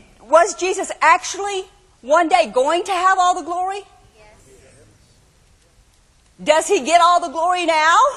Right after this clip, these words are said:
Speaker 2: Yes.
Speaker 1: So what the devil was trying to do was intervene and give Jesus a shortcut to this glory. What appeared to be a shortcut.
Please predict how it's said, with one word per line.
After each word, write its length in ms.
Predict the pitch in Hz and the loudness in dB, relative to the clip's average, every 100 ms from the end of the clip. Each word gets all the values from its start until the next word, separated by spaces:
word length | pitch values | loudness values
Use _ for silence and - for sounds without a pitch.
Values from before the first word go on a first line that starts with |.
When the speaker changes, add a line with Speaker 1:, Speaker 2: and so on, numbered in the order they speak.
| - - - | -8 -20 -20
Speaker 2:
Yes. 380 | - - - - - _ _ _ _ _ _ _ _ _ _ _ _ _ _ _ _ _ _ _ _ | -20 -20 -20 -20 -20 _ _ _ _ _ _ _ _ _ _ _ _ _ _ _ _ _ _ _ _
Speaker 1:
So 220 | - - 370 | -8 -2 0
what 220 | 381 370 | 2 0
the 100 | 349 | 0
devil 300 | 370 359 339 | 0 0 -4
was 180 | 339 - | -6 -4
trying 340 | 359 359 320 | 0 0 0
to 100 | 320 | -6
do 420 | 330 392 370 370 370 - - _ | -6 -4 -4 -6 -10 -20 -20 _
was 180 | 269 302 | -2 -2
intervene 800 | 302 311 320 440 440 302 294 330 466 - _ _ _ _ _ _ _ _ _ _ _ _ _ _ _ _ _ _ - | -2 -2 0 0 0 -2 -2 -4 -8 -14 _ _ _ _ _ _ _ _ _ _ _ _ _ _ _ _ _ _ -4
and 200 | 285 240 | -2 -2
give 220 | 330 277 | -4 -4
Jesus 420 | 320 330 285 294 - | -4 -4 -4 -6 -4
a 120 | 269 | -4
shortcut 640 | - 349 349 - - 247 - | -4 -4 -4 -4 -6 -8 -8
to 80 | |
this 180 | 208 208 | -10 -10
glory. 400 | - 202 120 185 _ _ _ - | -10 -12 -14 -16 _ _ _ -8
What 300 | 254 311 339 | -2 0 0
appeared 880 | - - 269 392 415 370 339 302 - _ _ - | -4 -10 -10 -8 -4 -4 -4 -6 -12 _ _ -12
to 200 | 330 285 | -10 -8
be 460 | 339 302 285 311 - _ _ _ _ _ _ _ _ _ _ _ _ | -8 -8 -10 -12 -16 _ _ _ _ _ _ _ _ _ _ _ _
a 80 | 254 | -8
shortcut. 720 | 285 339 294 - 196 107 - | -6 -4 -4 -6 -16 -16 -20